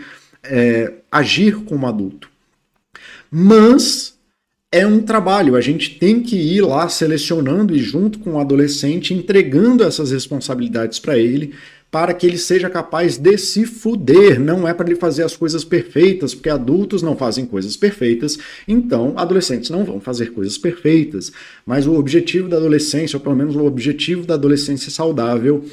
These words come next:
é você deixar de uma forma segura o adolescente desenvolver as habilidades necessárias para que ele se torne responsável pelos próprios atos, ou seja,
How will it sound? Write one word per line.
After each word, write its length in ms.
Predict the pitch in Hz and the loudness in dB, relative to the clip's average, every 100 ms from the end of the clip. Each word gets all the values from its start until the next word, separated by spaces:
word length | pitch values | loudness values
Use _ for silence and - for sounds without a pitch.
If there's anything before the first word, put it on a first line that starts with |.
| - _ _ | -20 _ _
é 140 | 135 127 | -4 0
você 580 | 147 139 - 135 135 - - _ _ _ | 0 -2 -2 0 -2 -4 -18 _ _ _
deixar 580 | 117 135 143 - 180 190 | 0 2 2 0 0 0
de 80 | 165 | -2
uma 100 | 165 | -6
forma 340 | - 135 139 | -4 -4 -4
segura 600 | 139 175 147 120 160 170 | -4 -6 -4 2 4 4
o 120 | 160 | 4
adolescente 800 | 156 139 139 151 147 151 151 147 | 0 -2 0 2 2 -2 -4 -6
desenvolver 840 | 135 135 143 147 147 151 120 151 202 | -8 -6 -4 -2 0 -2 0 4 4
as 120 | 165 | 2
habilidades 540 | 170 151 147 139 139 | -2 -2 -2 -2 -2
necessárias 720 | 135 123 139 - 131 143 151 - | -6 -6 -6 -4 -4 -2 -2 -4
para 220 | 151 139 | -6 -6
que 80 | 143 | -2
ele 140 | 143 | -2
se 240 | 139 - 147 | -4 -8 -6
torne 320 | 139 143 143 | -2 -2 -2
responsável 1120 | 113 196 196 - 190 180 147 - 160 170 170 | 2 0 0 -6 -4 -4 -6 -6 -2 0 0
pelos 260 | 170 151 147 | 0 -4 -4
próprios 440 | 147 143 151 127 | -6 -4 -4 -2
atos, 320 | 120 123 123 | -2 -4 -4
ou 100 | 151 | -4
seja, 500 | 143 - 123 117 131 | -4 -2 0 0 -2